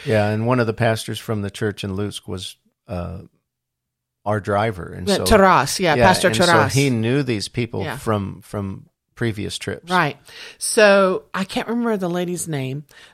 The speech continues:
Speaker 2: but, uh, she had, she was, before the war started, she was a preschool or elementary school teacher,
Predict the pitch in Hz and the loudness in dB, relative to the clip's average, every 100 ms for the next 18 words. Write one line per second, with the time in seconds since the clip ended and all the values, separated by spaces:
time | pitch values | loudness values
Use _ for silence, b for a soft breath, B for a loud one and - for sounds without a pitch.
0 | - 170 175 165 - - - 175 170 165 | -16 -2 0 0 -2 -8 -6 -4 -2 0
1 | 160 151 - - 202 220 220 202 - - | 0 0 -2 -2 0 0 -2 -4 -6 -4
2 | 226 240 254 - _ 180 - 196 208 247 | -2 -4 -6 -10 _ -8 -2 0 2 0
3 | 240 226 202 175 170 170 - 147 170 - | 0 -2 -2 0 0 0 -2 -4 -4 -6
4 | 202 190 202 - - 165 160 156 - 214 | -4 -4 -4 -4 -4 -2 -2 -4 -4 -4
5 | 202 - 190 190 185 160 147 147 143 190 | -2 -2 0 2 4 4 2 2 2 2
6 | 202 190 190 202 - 190 175 165 - - | 2 0 -2 -4 -4 -4 -4 -6 -8 -6
7 | 202 - 165 | -4 -4 -4